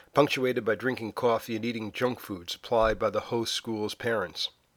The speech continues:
Some schools in the circuit are legendary for their Lucklin banquets, mixing the finest delicacies of land and sea and air,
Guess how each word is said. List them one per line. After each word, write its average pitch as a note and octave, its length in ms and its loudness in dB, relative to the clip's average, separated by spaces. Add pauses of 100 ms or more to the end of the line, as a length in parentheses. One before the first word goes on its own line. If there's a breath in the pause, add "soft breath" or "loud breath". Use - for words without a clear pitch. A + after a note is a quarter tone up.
(440 loud breath)
Some F#3 220 8
schools D3+ 420 8
in C#3 100 2
the A#2+ 80 2
circuit C3+ 340 4
are A#2+ 100 4
legendary G#2+ 720 4
for G#2+ 180 -4
their G#2 140 0
Lucklin G#2 680 -4
banquets, A2+ 500 0
mixing G#2+ 340 -4
the G2+ 80 -4
finest A2 540 0
delicacies A2 720 0
of G2+ 200 -10
land G#2+ 420 2
and G2 160 -10
sea A2 320 -2
and G2 140 -8
air, G2 340 0